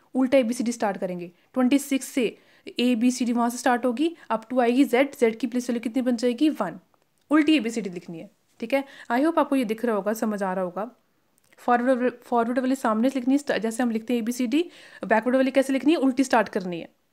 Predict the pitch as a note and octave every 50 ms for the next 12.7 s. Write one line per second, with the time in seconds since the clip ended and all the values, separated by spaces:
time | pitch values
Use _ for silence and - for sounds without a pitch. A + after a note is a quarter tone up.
0 | _ - - A#3+ A3 - D#3 - _ _ _ _ _ _ _ _ _ _ _ _
1 | _ _ _ _ _ _ _ _ _ _ - C#4 - C4+ C#4 C#4+ D4+ D#4+ C#4 C4
2 | C4 B3+ C4+ C4+ C4+ C4+ B3 B3 - B3+ B3 C4 B3 - - A#3+ A#3 A#3+ A#3+ A3+
3 | A3 G#3+ G3 - - F#3+ F3+ F3 F3+ - G#3+ - _ _ _ _ _ _ - A#3
4 | A3+ C#4+ C#4+ D4 - - - - B3+ A#3 B3 C4+ B3 A#3+ C4+ C4+ C4 C4+ C#4 C#4
5 | C4+ - C#4+ B3 A3+ A#3 A#3+ B3 A#3+ C#4+ C#4+ D4 C#4+ C4+ B3 B3+ B3 B3 B3 B3
6 | A3 A3+ A#3+ A#3 A3+ A#3+ A3 A3 - A3+ A3 G#3 G3 A3 - A3 G3+ F#3 F#3+ F#3
7 | F3+ G3 G3 G3 F#3+ F#3 G3+ - A3 A3 G3+ F#3+ G3+ F#3+ F#3+ F#3 G3+ A3+ A3 G3
8 | F3+ F#3+ G3+ - - F#3 F3+ G3 B3+ B3+ _ _ _ _ _ _ _ _ - G3
9 | G3 G3 - - G#3 G#3 G3+ - G3 F#3 F#3 F3+ F3+ G3 - - - _ _ _
10 | _ _ - A3 - A3 G#3+ - - G3+ G3 F#3+ G#3 G3 - - G3+ F#3+ F#3+ F#3
11 | A3 B3 B3 _ _ - G3 F#3+ - - - _ _ _ _ _ _ _ _ _
12 | _ _ _ - - - _ _ - C#4+ D4+ E4+ E4